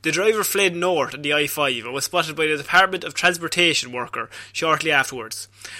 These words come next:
Officials said the vehicle was travelling over one hundred miles per hour when troopers began pursuing it around the Stanwood Bryant Road exit,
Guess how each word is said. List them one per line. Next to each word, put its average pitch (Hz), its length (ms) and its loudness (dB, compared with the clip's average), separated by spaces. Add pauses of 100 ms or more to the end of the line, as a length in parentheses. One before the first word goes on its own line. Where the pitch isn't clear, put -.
(240)
Officials 254 420 2
said 202 160 6
the 180 60 -2
vehicle 202 360 0
was 175 100 2
travelling 175 480 4
over 254 320 2
one 233 200 4
hundred 226 300 -2
miles 208 280 0
per 185 160 2
hour 139 260 0
when 156 160 -4
troopers 196 380 -2
began 170 400 0
pursuing 175 480 -2
it 151 180 -4
around 165 380 0
the 151 60 -2
Stanwood 180 680 2
Bryant 165 400 0
Road 160 240 -4
exit, 143 340 -2